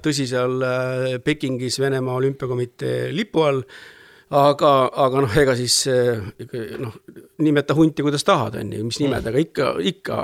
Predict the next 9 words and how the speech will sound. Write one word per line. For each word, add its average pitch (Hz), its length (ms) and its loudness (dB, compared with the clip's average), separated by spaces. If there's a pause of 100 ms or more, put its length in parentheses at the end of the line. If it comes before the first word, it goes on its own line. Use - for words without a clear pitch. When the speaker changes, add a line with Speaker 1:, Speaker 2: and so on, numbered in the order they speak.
(420)
Speaker 1:
noh, 202 180 2
Venemaa 247 280 2
sportlased. 139 480 -2 (240)
Speaker 2:
Jah. - 80 -2
Speaker 1:
Mina, 226 180 6
mina 247 240 6
kasutasin 185 340 0
rahulikult 175 400 4
Venemaa 117 380 0